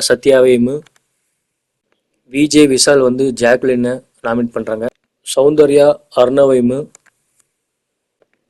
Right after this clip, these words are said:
ரவீந்திரன் சாச்சனாவையும், அருண் வந்து ரவீந்திரன் சாரும் டைரக்டா நாமினேஷன் செய்றாங்க.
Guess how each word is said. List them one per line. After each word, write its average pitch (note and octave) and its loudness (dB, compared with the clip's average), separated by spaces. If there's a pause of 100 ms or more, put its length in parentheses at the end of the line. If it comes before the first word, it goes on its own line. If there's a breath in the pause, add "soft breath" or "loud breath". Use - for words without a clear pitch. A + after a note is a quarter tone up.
(260)
ரவீந்திரன் D#3 2 (200)
சாச்சனாவையும், C3+ 0 (460)
அருண் D3 0
வந்து D3 2
ரவீந்திரன் C3+ 2
சாரும் A#2+ -2 (1400)
டைரக்டா C3+ 2
நாமினேஷன் C3 -4
செய்றாங்க. B2 -2